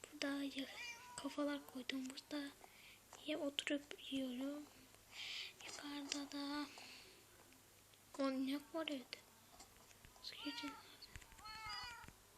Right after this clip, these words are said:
Öldüreyim şunu. Tamam işte, yürü.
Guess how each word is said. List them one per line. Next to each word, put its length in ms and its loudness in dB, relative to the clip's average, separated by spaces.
Öldüreyim 320 0
şunu. 240 8
Tamam 300 0
işte, 320 4
yürü. 560 2